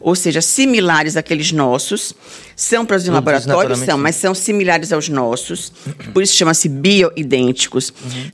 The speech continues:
Speaker 1: Tem os transdérmicozinhos, é... então tem várias formas que você pode colocar. Tem uns implantes mesmo, que são os implantes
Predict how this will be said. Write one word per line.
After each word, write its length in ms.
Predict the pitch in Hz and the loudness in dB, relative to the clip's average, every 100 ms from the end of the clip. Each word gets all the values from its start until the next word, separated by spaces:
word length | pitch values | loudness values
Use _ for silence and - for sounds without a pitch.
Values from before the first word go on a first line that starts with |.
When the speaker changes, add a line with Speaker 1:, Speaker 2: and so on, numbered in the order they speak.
| - | -2
Speaker 1:
Tem 140 | 269 | 0
os 140 | 285 | 2
transdérmicozinhos, 1300 | - 196 196 160 160 160 151 135 143 139 131 127 123 - - - - - - | 0 2 2 2 2 4 2 2 0 2 4 4 2 -4 -12 -16 -16 -18 -2
é... 800 | 170 190 185 185 180 180 175 165 - - | 2 4 4 4 4 4 4 2 -4 -8
então 140 | 180 | -4
tem 140 | - 277 | 0 2
várias 260 | 302 339 | 2 2
formas 340 | - 156 143 147 | 2 0 0 -4
que 60 | - | -4
você 80 | |
pode 220 | 165 170 165 | 0 0 2
colocar. 300 | 170 170 170 | 0 0 -6
Tem 280 | - 254 | -4 0
uns 160 | 269 226 | 2 2
implantes 680 | 202 - 175 170 165 160 165 | 0 2 4 4 2 0 2
mesmo, 460 | 156 147 143 143 139 - - | 4 4 2 0 -2 -12 -18
que 100 | - | -8
são 120 | - 185 | 0 2
os 100 | 180 | 2
implantes 680 | 180 175 160 151 - 151 | 2 2 2 2 0 -4